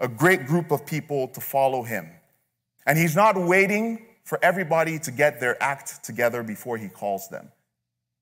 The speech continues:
Jesus says to us, "While we are yet sinners, come and follow me." Come, Matthew,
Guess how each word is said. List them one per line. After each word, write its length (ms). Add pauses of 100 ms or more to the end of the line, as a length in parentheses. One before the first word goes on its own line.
(280)
Jesus 500
says 300
to 160
us, 380 (180)
"While 460
we 140
are 120
yet 260
sinners, 720 (560)
come 540 (360)
and 120
follow 400
me." 260 (1160)
Come, 440 (140)
Matthew, 540